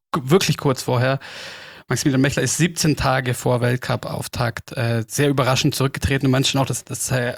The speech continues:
hat man sicher schon mitbekommen. Ehrlicherweise hat man gar nicht so viel mitbekommen. Ähm, aber erstmal dazu, was, was, was macht er das mit so einer Mannschaft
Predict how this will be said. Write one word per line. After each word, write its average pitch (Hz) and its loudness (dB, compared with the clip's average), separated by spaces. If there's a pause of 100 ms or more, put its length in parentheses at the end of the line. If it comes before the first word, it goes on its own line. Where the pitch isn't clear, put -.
(120)
hat - -4
man 139 0
sicher 143 2
schon 139 4
mitbekommen. 156 2
Ehrlicherweise 151 4
hat 160 2
man 151 4
gar 143 2
nicht 156 4
so 156 2
viel 190 4
mitbekommen. 135 2 (760)
Ähm, 127 2
aber 135 2 (540)
erstmal 143 4
dazu, 143 2
was, - 2 (540)
was, 131 0
was 131 2
macht 156 4
er 175 4
das 135 0
mit 147 2
so 147 0
einer 123 2
Mannschaft 131 2